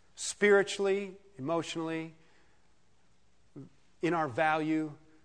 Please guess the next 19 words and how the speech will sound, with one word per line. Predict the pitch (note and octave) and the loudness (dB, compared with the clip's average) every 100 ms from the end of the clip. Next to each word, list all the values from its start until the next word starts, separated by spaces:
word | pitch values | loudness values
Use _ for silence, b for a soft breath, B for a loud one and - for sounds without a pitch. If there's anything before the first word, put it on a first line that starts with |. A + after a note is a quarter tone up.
| - - - - | -20 -20 -14 -6
We're | D3+ | -4
equal | G3 D#3+ E3 C#3+ | -2 -4 -2 -4
in | C3 | -4
God's | D3 C#3 B2 | -4 -6 -8
eyes, | D3 C3+ C3+ A#2 - - - - | -10 -10 -12 -12 -14 -16 -20 -20
clearly. | - D#3 D3+ C#3 B2 G#2 - - - - - - - - - - - | -10 -6 -4 -4 -10 -20 -20 -20 -20 -20 -20 -20 -20 -20 -20 -16 -10
And | B2 | -2
Jesus | D#3+ G#3+ A3 | 0 2 0
died | C#3+ F3+ F#3 E3+ | 6 8 8 6
for | F3+ | 0
women | D3+ D3+ D#3+ | 0 2 0
just | D#3 D#3+ | 0 -4
as | E3 | -4
much | E3+ E3 | -4 -4
as | D3+ | -6
he | D#3+ | -6
died | D#3+ D#3 D3 | -2 -2 -4
for | C3+ | -6
men. | C#3+ F3+ E3 A2+ | -6 -4 -6 -8